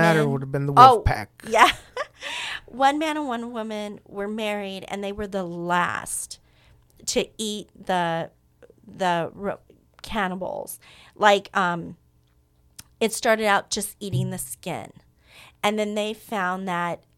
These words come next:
Speaker 2: if you, they dried it out in the sun,
Speaker 1: Hmm.
Speaker 2: it was easier to eat.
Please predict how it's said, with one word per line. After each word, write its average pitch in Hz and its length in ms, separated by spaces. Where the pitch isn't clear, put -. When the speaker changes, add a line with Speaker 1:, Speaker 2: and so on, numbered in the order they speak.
Speaker 2:
if 214 200
you, 202 220
they 196 280
dried 180 440
it 185 240
out 175 220
in 175 100
the 175 80
sun, 175 640
Speaker 1:
Hmm. 120 120
Speaker 2:
it 202 80
was 185 300
easier 196 500
to 160 360
eat. 190 480